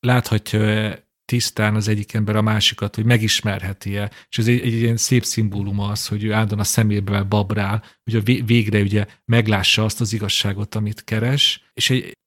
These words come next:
a másik is ugye, hogy csomószor ugye egy ilyen elég, ö, vastag, sűrű köd lepi el a, a környezetet. Ez is ugye egyértelműen annak a jelzése, hogy ez, ez az ember aztán nyomozhat, amennyit akar, a, a,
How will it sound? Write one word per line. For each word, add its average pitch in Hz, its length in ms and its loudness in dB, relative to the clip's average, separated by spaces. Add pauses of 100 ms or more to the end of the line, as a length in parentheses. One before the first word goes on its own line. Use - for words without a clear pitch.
a - 20 2
másik 120 380 2
is 120 240 0
ugye, 120 220 0
hogy 117 200 2 (340)
csomószor 117 600 2
ugye 113 240 0
egy 107 180 0
ilyen 113 140 0
elég, 104 360 0
ö, 110 260 -2
vastag, 104 420 -2
sűrű 107 340 0
köd 104 540 0
lepi 104 380 -2
el 98 300 0 (380)
a, 98 260 2
a - 220 -6
környezetet. 98 960 -2
Ez 120 120 2
is 117 120 2
ugye 120 160 2
egyértelműen 110 760 0
annak 110 340 -4
a 110 40 -2
jelzése, 110 500 0
hogy 113 120 0
ez, 120 140 -2
ez 127 160 0
az 127 80 2
ember 127 200 4
aztán 117 260 0
nyomozhat, 120 500 0
amennyit 110 420 0
akar, 113 560 0 (240)
a, 113 100 -2
a, 104 320 -2